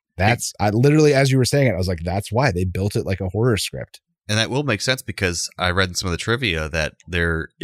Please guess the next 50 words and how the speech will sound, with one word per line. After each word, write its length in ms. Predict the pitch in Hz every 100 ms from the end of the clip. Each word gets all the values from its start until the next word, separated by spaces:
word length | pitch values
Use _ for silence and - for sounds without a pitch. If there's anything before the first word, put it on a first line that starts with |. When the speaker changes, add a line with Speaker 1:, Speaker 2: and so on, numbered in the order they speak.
| 80
Speaker 2:
originally 320 | 95 113 104
was 220 | 85 85 85
gonna 120 | 85
be 80 | 78
a 40 |
much 260 | 80 90 127
darker 340 | 85 85 78
film. 420 | 73 101 98 67 73 _ _ _ _ _
So 160 | -
maybe 80 | -
Speaker 1:
That 80 | 113
would 60 | 98
Speaker 2:
they, 40 | 117
Speaker 1:
make 100 | -
perfect 300 | 120 110 101
sense 220 | 123 120
to 80 | 90
me. 80 | - - -
Speaker 2:
maybe 240 | 98 101
they 140 | 95
had 240 | 90 101 104
it, 140 | 92 -
that 220 | - 90 -
they 120 | 90
used 320 | 82 92 98
the 60 | 90
same 260 | - 87
script, 440 | - 139 120 107 -
<clears throat> 40 | -
updated 480 | 104 - 104 101
it, 120 | 98 -
but 100 | -
kind 160 | 98
of 120 | 87 76
left 240 | 95 -
those 180 | 92 87
breaks 420 | 73 87 101 -
in 120 | 90
there 220 | 78 76 73
that 160 | 80
they 80 | 80
didn't 260 | 76 73 76
need 260 | 92 101
anymore. 460 | 73 71 - - -
That 120 | 65
makes 200 | 80 90
a 40 | 85
lot 140 | 76
of 80 | 76
sense. 340 | 80 80 -